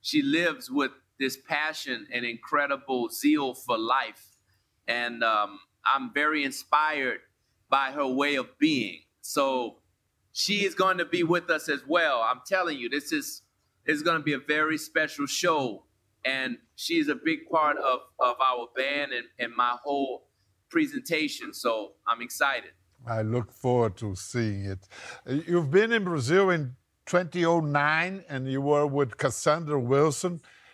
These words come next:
Speaker 2: and at the time you were in a show of a guy that we Brazilians, we miss him a lot. He, we lost him last year, and he called you a mean motherfucker.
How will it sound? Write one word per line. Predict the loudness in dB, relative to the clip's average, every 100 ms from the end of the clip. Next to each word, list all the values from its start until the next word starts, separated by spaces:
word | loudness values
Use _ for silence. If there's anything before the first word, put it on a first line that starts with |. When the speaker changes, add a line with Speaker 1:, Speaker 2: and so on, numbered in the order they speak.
| _ -2
Speaker 2:
and | 0 2
at | 2
the | 0
time | -2 2 2 2 -2 -4
you | 0 0 -2 -8 -4
were | 4 4 4
in | -2 -2
a |
show | -2 2 2 2 0 -6 -20 -20 _
of | -2 0
a | 0
guy | 4 6 8 6 2 -2 -2
that | -4 -4
we | 0 0
Brazilians, | 0 -2 2 0 2 -2 -6 -14 _ _ -4
we | 0
miss | 2 4 4 4
him | -2 0
a | 2
lot. | 6 8 6 4 -10 -20 _ _ _ _
He, | -6
we | -2
lost | 2 4 4 0 -4
him | -2
last | 2 2 2 -2 -2
year, | 4 6 4 0 _ -20 _ _
and | -2 0 2
he | 0
called | 0 6 8 8 6
you | 2 0 0 -4 -10 _ _
a | 0
mean | 2 0 2 2 2 4
motherfucker. | 4 6 4 0 2 4 4 0 -2